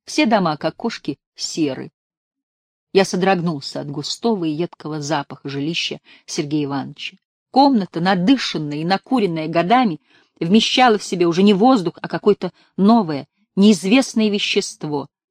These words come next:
с другим удельным весом и химическими свойствами. И невольно пришла мне на память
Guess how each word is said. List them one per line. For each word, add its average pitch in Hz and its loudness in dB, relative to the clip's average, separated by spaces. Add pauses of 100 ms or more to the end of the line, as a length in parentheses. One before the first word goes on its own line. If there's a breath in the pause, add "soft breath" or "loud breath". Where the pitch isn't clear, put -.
(120)
с 143 -10
другим 220 6
удельным 180 4
весом 160 0 (280)
и 156 -4
химическими 151 -6
свойствами. 139 -10 (500)
И - -6
невольно 165 2
пришла 165 -4
мне 160 -2
на 160 -4
память 175 -6